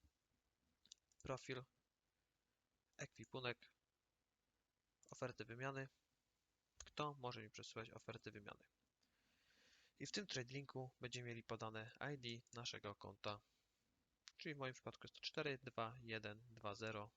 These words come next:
coś tam. Po znalezieniu I D naszego konta wchodzimy w ten folder.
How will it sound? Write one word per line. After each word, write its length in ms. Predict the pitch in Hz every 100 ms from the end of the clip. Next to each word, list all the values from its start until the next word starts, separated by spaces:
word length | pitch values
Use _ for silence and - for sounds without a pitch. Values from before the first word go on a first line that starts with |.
| _ -
coś 240 | 107 -
tam. 180 | 107 107 - - _ _ _ _ _ _ _ - - _ _ -
Po 100 | 156
znalezieniu 520 | 127 120 123 120 110
I 60 |
D 100 | 131
naszego 320 | 123 113 120 117
konta 260 | 127 123
wchodzimy 360 | - 117 147 139
w 40 |
ten 120 | 143
folder. 400 | 131 131 127 120